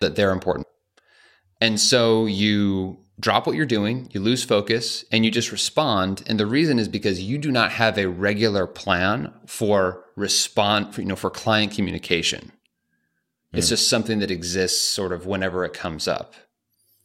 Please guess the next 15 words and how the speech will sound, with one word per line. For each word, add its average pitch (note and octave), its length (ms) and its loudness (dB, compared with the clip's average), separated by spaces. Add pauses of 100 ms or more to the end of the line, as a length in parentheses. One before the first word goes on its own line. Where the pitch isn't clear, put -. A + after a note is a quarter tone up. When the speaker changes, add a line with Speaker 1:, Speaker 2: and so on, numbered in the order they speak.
(380)
Speaker 1:
What C3+ 160 2
you E3 80 -2
could C3+ 200 -2
do B2 140 2
instead D#3+ 560 0
with A#2+ 140 -4
the G2 120 0
ideal F#2+ 320 0
week C#3+ 220 -2
is F#2+ 140 -2
say, F#2 320 0 (500)
"Okay, A#2+ 440 2
I'm B2+ 200 2
gonna D3 180 2
have G2+ 580 0